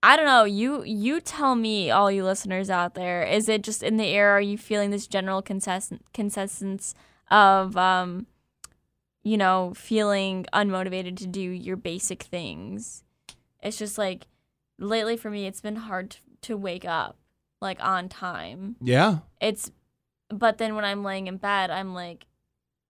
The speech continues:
Speaker 1: mindlessly, like, staring at the wall.
Speaker 2: Yep.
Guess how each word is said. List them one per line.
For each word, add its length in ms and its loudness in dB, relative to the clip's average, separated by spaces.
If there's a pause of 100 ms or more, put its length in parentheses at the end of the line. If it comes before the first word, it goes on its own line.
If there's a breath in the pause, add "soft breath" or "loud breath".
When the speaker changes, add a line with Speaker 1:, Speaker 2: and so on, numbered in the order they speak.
(800)
Speaker 1:
mindlessly, 1080 -2
like, 220 -8
staring 440 -8
at 140 -14
the 80 -14
wall. 460 -8
Speaker 2:
Yep. 200 -2